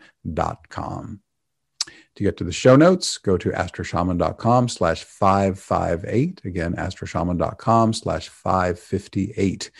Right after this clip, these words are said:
Please reach out if you have any questions. My email is astro shaman benjamin at gmail dot com. My number for voice and text, eight two eight, three three eight,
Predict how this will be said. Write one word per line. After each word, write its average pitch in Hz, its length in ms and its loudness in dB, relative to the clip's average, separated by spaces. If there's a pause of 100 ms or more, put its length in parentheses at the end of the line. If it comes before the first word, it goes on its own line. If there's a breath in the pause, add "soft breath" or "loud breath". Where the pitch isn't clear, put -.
(360 loud breath)
Please 101 260 2
reach 98 220 2
out 98 160 6
if 87 100 0
you 95 80 0
have 95 160 2
any 101 140 2
questions. 117 600 2
My 87 220 0
email 104 420 4
is 92 220 -2 (100)
astro 98 520 2
shaman 92 580 2
benjamin 95 540 2
at 80 260 -6
gmail 85 380 -2
dot - 240 -8
com. 196 360 2 (380 loud breath)
My 95 60 -4
number 90 260 2
for 92 160 -4
voice 85 260 0
and 87 160 -6
text, - 480 0
eight 123 240 0
two - 240 -2
eight, - 380 2 (180)
three 98 220 0
three 92 300 -2
eight, 82 320 -4